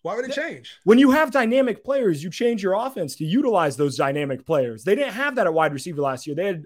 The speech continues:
Speaker 2: a hundred and eighty-five pound Devonta Smith, who I like, don't get me wrong.
Speaker 1: <laughs>
Speaker 2: But again, he's not a otherworldly wide receiver. A J Brown can be when he's healthy. You have A J Brown on that field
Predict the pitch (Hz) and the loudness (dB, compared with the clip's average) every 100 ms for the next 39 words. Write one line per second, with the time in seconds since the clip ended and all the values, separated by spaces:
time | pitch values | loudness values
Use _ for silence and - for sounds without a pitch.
0 | - 180 - 254 262 233 220 233 214 220 | -8 -8 -4 -6 -6 -4 -4 -4 -4 -4
1 | 202 202 214 180 208 202 - 156 185 _ | -4 -6 -6 -4 -6 -8 -10 -10 -10 _
2 | _ - 160 190 202 180 _ _ 170 180 | _ -6 -2 0 -2 -4 _ _ -4 -2
3 | 170 175 247 180 170 - 160 220 175 285 | 0 2 2 2 -2 -10 2 2 4 2
4 | 196 190 190 165 185 226 226 202 185 180 | 2 0 -2 0 0 2 0 0 2 2
5 | 165 135 _ _ _ - 202 202 226 196 | 2 -4 _ _ _ 4 4 6 2 2
6 | 160 196 202 185 185 160 185 190 180 - | 4 4 6 2 -2 -2 -2 -2 -8 -10
7 | 220 180 160 202 214 240 196 214 196 - | -10 -8 -4 -6 -6 -6 -4 -4 -4 -8
8 | 190 170 151 139 131 143 139 - 147 127 | -6 -4 -4 -4 -4 -4 -8 -4 -4 -4
9 | 117 - _ _ _ _ 143 190 240 226 | -12 -18 _ _ _ _ -2 4 6 6
10 | 208 208 233 190 208 208 202 202 - 190 | 0 2 0 0 -2 0 -2 -4 -6 -4
11 | 185 185 | -2 -2